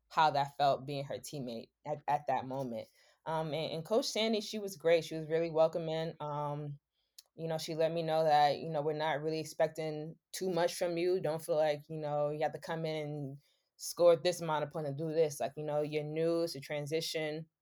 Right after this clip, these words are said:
Take your time, get to learn the plays, the system, and then, you know, take it day by day." And, and that helped a lot. Like, I, I felt relaxed. Like, I'm like, "Okay, there's not much more I can do wrong." Um, they already got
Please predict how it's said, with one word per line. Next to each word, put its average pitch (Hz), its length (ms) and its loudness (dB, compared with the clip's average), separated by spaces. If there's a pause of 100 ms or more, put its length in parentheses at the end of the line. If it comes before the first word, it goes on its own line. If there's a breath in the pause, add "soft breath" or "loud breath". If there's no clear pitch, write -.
(680)
Take 165 220 4
your 156 100 2
time, 147 440 2
get 147 140 -2
to 156 120 -2
learn 156 240 -2
the 147 60 -8
plays, 156 460 2
the 151 80 -8
system, 147 560 -6 (460 soft breath)
and 156 200 -4
then, 151 600 -4
you 165 100 -8
know, 156 200 -2
take 165 140 -4
it 160 100 -4
day 156 160 2
by 151 200 2
day." 151 300 2
And, 139 180 -2
and 156 140 -4
that 214 120 2
helped 226 260 0
a 143 60 -2
lot. 147 240 6
Like, 135 160 0
I, 139 160 0
I 156 60 0
felt - 260 0
relaxed. 135 580 0
Like, 135 260 -4 (720 soft breath)
I'm 143 80 -10
like, 143 140 -6
"Okay, 180 440 6 (140)
there's 160 320 0
not 170 260 2
much 170 200 0
more 160 220 2
I 156 80 10
can 160 160 -2
do 151 140 -4
wrong." 151 480 2 (580)
Um, 151 500 -2
they 147 180 4
already 165 260 6
got 156 220 4